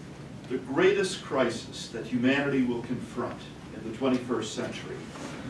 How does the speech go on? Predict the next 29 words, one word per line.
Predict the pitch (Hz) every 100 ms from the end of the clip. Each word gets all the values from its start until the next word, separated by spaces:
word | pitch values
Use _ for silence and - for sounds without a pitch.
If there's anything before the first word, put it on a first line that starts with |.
| - - - - -
won't | 139 190 185
be | 180 -
global | 131 139 131 123
warming | 120 165 165 156 151 151 139 117
or | 113
a | 107
super | - 151 127 123
virus | 113 117 120 113 113 110
sweeping | - - - 120 113 120 110
the | - -
planet | 123 120 113 110 107 107 -
or | 104 - - - - 107
a |
regional | 117 143 139 123 113 113
conflict | 120 117 117 120 113 -
going | 110 113 110 120
nuclear. | 117 117 101 - - - - - - - - - - - - - - - - - - - 127
We | 135
won't | 123 165 170 127
run | 131 131 120
out | 117 110
of | 113
oil | 117 123 117 110
or | 110
other | 107 113
natural | 104 107 - 95 104
resources | 113 117 - 101 92 - -
anytime | 110 - - - -
soon. | - 151 123